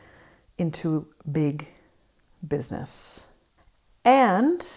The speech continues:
registration is officially open. You can click the link in the show notes,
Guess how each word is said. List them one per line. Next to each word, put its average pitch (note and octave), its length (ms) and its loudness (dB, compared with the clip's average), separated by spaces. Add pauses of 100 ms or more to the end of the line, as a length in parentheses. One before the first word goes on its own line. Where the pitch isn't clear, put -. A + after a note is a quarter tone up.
(400)
registration G#3 800 2
is E3 320 0
officially E3 500 -2
open. C3 420 -4 (140)
You F3 120 -2
can D#3 220 -6
click - 400 -4
the F#3 100 -4
link F3+ 220 -4
in E3 60 -4
the D#3 80 -2
show A3+ 160 -4
notes, E3 280 -4